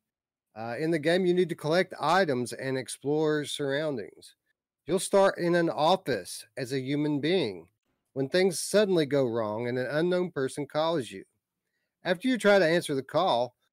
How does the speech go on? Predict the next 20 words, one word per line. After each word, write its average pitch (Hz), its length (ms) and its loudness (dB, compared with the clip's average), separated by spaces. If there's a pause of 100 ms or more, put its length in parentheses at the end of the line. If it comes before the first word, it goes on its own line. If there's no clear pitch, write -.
(160)
a 131 40 -10
portal 220 480 4
of 160 140 2
another 156 460 4
world 147 580 4
activates, 104 800 -8 (320)
and 131 120 -2
you 156 120 0
will 160 80 -2
be 151 160 0
taken 156 520 0
four 196 280 0
hundred 196 340 0
years 165 280 0
back 110 520 -2 (440)
to 131 100 -8
the 135 100 -2
time 156 320 2
when 160 160 -2
things 131 420 -2